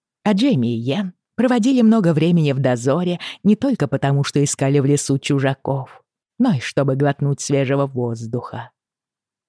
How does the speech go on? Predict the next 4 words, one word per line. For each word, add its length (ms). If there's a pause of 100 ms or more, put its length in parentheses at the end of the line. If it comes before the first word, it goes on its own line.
(120)
«Недолго», 640 (720)
уверил 360
меня 220
Джейми, 600